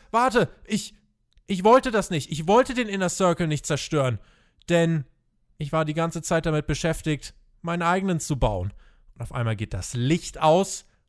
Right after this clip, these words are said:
Alle so, "What the fuck?" Und dann stehen da Dax Harwood, Cash Wheeler, Tully Blanchard, Wardlow und Sean Spears. Und dann gibt es einen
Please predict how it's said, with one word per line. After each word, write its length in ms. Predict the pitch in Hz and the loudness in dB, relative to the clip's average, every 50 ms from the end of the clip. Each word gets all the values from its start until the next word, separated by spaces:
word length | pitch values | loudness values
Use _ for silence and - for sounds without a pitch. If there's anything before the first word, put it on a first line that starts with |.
| _ _ - | _ _ -4
Alle 180 | 139 143 139 123 | 0 0 2 2
so, 320 | 107 120 117 107 98 - _ _ _ _ _ _ _ | 2 0 0 0 -2 -4 _ _ _ _ _ _ _
"What 280 | - 120 113 160 202 202 - _ _ | -10 -6 -4 -4 -4 -4 -8 _ _
the 240 | - 107 95 90 92 | -8 -8 -8 -8 -10
fuck?" 500 | 90 - - - - 190 190 202 226 - - - - - _ _ _ _ _ _ _ _ _ | -12 -14 -16 -4 0 4 4 4 4 0 -4 -14 -20 -20 _ _ _ _ _ _ _ _ _
Und 260 | - 120 113 101 - - | -12 -12 -12 -8 -4 -4
dann 220 | 127 135 143 143 | -2 -2 -2 -4
stehen 460 | - - - - 135 127 123 123 123 | -8 -8 -8 -6 -4 -4 -4 -4 -4
da 200 | 120 127 123 123 | -2 -2 -2 -2
Dax 560 | 117 107 - - 147 156 190 - - - - | -4 -6 -4 -2 0 0 0 -2 -6 -12 -8
Harwood, 640 | - 160 156 156 151 147 143 147 147 151 - - - _ _ _ _ _ | -4 -2 0 0 0 0 0 -2 -4 -4 -6 -10 -20 _ _ _ _ _
Cash 440 | - - - 151 151 160 151 - - | -14 -10 -6 -4 -4 -2 -4 -4 -6
Wheeler, 640 | 143 135 135 135 135 131 131 127 127 127 131 - _ _ _ _ _ - - - | -6 -4 -4 -2 -2 -2 0 0 0 -2 -4 -6 _ _ _ _ _ -20 -12 -6
Tully 340 | - 143 147 160 165 170 170 | -2 0 0 0 0 -2 -2
Blanchard, 760 | 151 151 147 135 135 139 139 - - 147 135 135 135 127 117 _ _ _ _ _ _ | -2 -2 0 0 -2 -2 -4 -6 -4 -2 -2 -2 -2 -4 -6 _ _ _ _ _ _
Wardlow 880 | 143 123 120 120 123 123 127 131 131 123 131 127 123 123 123 135 131 - _ _ _ _ _ | -10 -6 -4 0 2 4 4 2 2 0 -2 0 0 0 0 -2 -4 -8 _ _ _ _ _
und 240 | - 120 104 101 | -16 -14 -14 -12
Sean 580 | - - - - 120 117 117 117 117 113 117 117 - _ _ _ _ _ _ _ _ | -12 -12 -8 -4 -2 0 2 2 2 0 -2 -4 -8 _ _ _ _ _ _ _ _
Spears. 680 | - - - - - - 139 135 123 110 101 - - - - | -16 -14 -14 -10 -8 -4 -2 0 0 0 -2 -4 -8 -10 -8
Und 220 | 113 107 107 - _ - | -8 -8 -8 -8 _ 0
dann 360 | 156 156 165 175 185 185 170 - _ - | 2 2 2 0 -2 -6 -10 -14 _ -8
gibt 280 | 147 156 156 - - | -8 -8 -8 -8 -6
es 300 | 156 156 147 - - - - _ _ _ _ _ _ _ _ _ _ _ _ _ _ _ _ | -6 -6 -6 -8 -12 -16 -20 _ _ _ _ _ _ _ _ _ _ _ _ _ _ _ _
einen 440 | - 147 156 170 180 180 175 165 156 | -4 0 0 2 2 0 -2 -4 -8